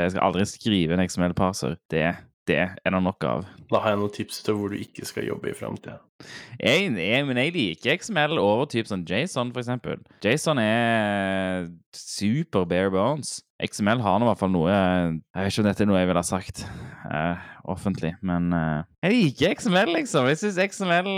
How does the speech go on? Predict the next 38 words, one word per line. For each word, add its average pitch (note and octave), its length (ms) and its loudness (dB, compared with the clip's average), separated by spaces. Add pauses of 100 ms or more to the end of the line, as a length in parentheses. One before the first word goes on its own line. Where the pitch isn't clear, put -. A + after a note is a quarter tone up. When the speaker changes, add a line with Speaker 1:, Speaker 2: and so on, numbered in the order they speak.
Speaker 1:
X E3 320 -4
M A#2+ 100 2
L F3 160 0
er D3 160 0
super D3+ 480 -2
all C#3 140 4
right, A#2 340 0
eh, A2+ 960 2
ja. E2+ 80 0
I - 300 -12
hvert A2 100 2
fall F#3+ 140 0
for E4 100 0
meg B3 80 2
som C#3+ 160 -2
pentester. G#2+ 800 0
Det - 80 -4
er A2 240 2
så G3+ 160 -4
beskrivende. A#2+ 960 -4 (240)
Og C3 240 -2
liksom, D3 320 -2
alt B2+ 320 2
står A#2 300 2
liksom G#2 180 -2
nøyaktig A#2+ 400 -2
hva G#2 320 2
slags A2 320 -6
verdi F#2 300 -4 (100)
det B2 160 2 (160)
skal G2 240 -6
ha, G2 160 4 (160)
det G#2 240 -4
skal G2 160 -12
ta, G2 240 2 (240)
og E2 160 0
hele A2 240 0
pakken. C#3 460 -4